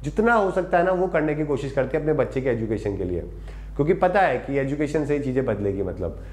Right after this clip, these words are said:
तो अगर एक मदर अगर पढ़ जाती है, अगर वो थोड़ा बहुत पढ़ लेती है ना, तो उसको importance पता होती है, उसका बच्चा कभी भी, अ,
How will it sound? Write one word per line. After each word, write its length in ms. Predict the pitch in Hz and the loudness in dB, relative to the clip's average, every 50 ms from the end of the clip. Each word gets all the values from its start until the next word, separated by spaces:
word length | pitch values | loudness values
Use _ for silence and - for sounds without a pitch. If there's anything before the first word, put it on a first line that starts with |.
| - - - | -8 -2 0
तो 60 | 127 | 2
अगर 140 | 127 160 170 | 2 4 2
एक 120 | 180 180 | 2 2
मदर 320 | 165 143 135 139 160 165 170 | 2 2 2 4 4 4 4
अगर 160 | 151 165 165 | 4 2 0
पढ़ 260 | 165 - 156 151 151 | 2 2 2 2 4
जाती 340 | 151 165 156 151 - 165 156 | 4 2 2 2 2 2 2
है, 160 | 151 147 147 | 4 4 2
अगर 140 | 147 147 143 | 2 0 0
वो 140 | 139 143 139 | 0 -2 0
थोड़ा 240 | 139 131 127 131 | 2 2 2 4
बहुत 200 | 135 139 143 135 | 2 2 0 0
पढ़ 120 | - 131 131 | 0 0 2
लेती 240 | 131 131 127 127 131 | 2 0 0 0 0
है 60 | 131 | 0
ना, 120 | 147 175 | 0 0
तो 160 | 180 180 190 | 0 0 -2
उसको 280 | 170 - - - 190 180 | -2 -2 0 2 2 2
importance 400 | 165 143 131 139 135 156 156 139 | 2 2 2 2 2 2 0 0
पता 200 | - 135 131 120 | 0 0 0 0
होती 160 | 117 110 127 | 0 0 -2
है, 20 | 123 | -2
उसका 160 | 120 - - | -2 -2 -2
बच्चा 220 | 160 160 - 185 | 0 0 0 0
कभी 240 | 180 175 156 170 175 | 2 2 2 2 2
भी, 120 | 175 175 | 2 2
अ, 140 | 165 160 - | 2 0 -2